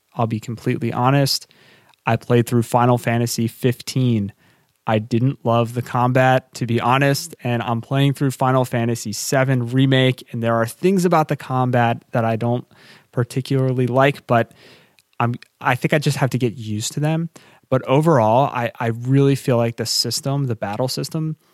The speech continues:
is so much more refined compared to some of the other titles that I just mentioned. So I'm really excited about that particular aspect. I'm excited to have the story diverge from the original Final Fantasy.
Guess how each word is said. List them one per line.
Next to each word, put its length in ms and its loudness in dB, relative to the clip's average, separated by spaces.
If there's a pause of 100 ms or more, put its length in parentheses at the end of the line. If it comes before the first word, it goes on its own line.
(320)
is 280 -2
so 460 2
much 260 2
more 220 0
refined 880 -2 (1040)
compared 460 0
to 60 2
some 220 -2
of 120 -2
the 140 0
other 200 0
titles 380 -2
that 100 -6
I 80 -2
just 240 -10
mentioned. 640 -8
So 160 0
I'm 220 2
really 340 4
excited 440 -2
about 260 -2
that 200 -2
particular 600 -6
aspect. 640 -2 (500)
I'm 260 2
excited 800 0 (380)
to 100 -2
have 280 -2
the 60 -10
story 800 0
diverge 880 0 (140)
from 320 -2
the 160 2
original 420 -2
Final 320 -4
Fantasy. 720 -10